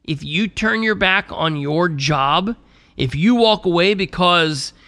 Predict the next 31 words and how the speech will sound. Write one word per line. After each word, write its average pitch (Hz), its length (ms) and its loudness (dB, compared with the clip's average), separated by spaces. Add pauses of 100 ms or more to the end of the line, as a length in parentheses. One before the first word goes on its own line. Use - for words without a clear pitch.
(180)
you 190 200 0
don't 226 220 2
like 165 300 -2
how 170 140 0
something 175 480 0
is 131 120 -4
said, 185 640 0 (2250)
uh, 185 440 2
there's 196 260 2
no 247 180 4
excuse 262 480 0
for - 140 -6
that, 123 380 -10 (140)
and 160 320 2
there's 180 180 2
no 196 220 2
forgiveness 185 680 -2 (260)
for 165 220 2
me 131 440 -4
there. 113 240 -6 (240)
Yes, 185 380 2
I'll 185 100 2
forgive 160 360 -2
you 190 140 2
as 165 120 2
a 151 60 -4
person, 240 600 0 (380)
and 151 500 0
no 170 200 2
big 190 440 2
deal, 208 560 2